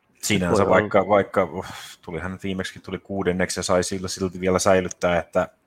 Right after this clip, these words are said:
Speaker 1: en mä tiedä, onks finaaliin pääseminen olympialaisissa, olisiko se tarpeeksi iso saavutus, että uskotaan, että Sammel voi pystyä vielä sitä menestystä tuomaan, mut mahtaako se nyt, kun pääsi välierein, että tuskin se nyt ihan potkuja ainakaan vielä,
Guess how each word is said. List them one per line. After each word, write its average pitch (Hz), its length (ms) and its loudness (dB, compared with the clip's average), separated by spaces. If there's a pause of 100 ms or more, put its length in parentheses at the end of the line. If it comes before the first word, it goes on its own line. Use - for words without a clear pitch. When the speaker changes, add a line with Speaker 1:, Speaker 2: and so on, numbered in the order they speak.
(280)
Speaker 1:
en 95 120 -6
mä 95 80 4
tiedä, 104 200 6
onks - 320 0
finaaliin 110 420 6
pääseminen 107 460 6
olympialaisissa, 104 600 4
olisiko 98 260 -4
se - 100 -8
tarpeeksi 104 400 4
iso 98 160 -4
saavutus, 92 560 4
että 92 140 -6
uskotaan, 95 460 2
että - 140 -2
Sammel 95 320 -2
voi 95 120 2
pystyä - 320 -12
vielä 98 240 2
sitä 95 160 -2
menestystä 98 560 -2
tuomaan, 92 440 4 (560)
mut 98 240 -2 (420)
mahtaako 101 480 2
se 104 100 0
nyt, 107 140 0
kun - 120 -10
pääsi 107 240 4
välierein, 101 640 6
että - 220 -4
tuskin 98 260 -6
se 104 80 -4
nyt 101 120 -10
ihan 101 180 -4
potkuja 98 400 0
ainakaan 98 260 0
vielä, 101 320 4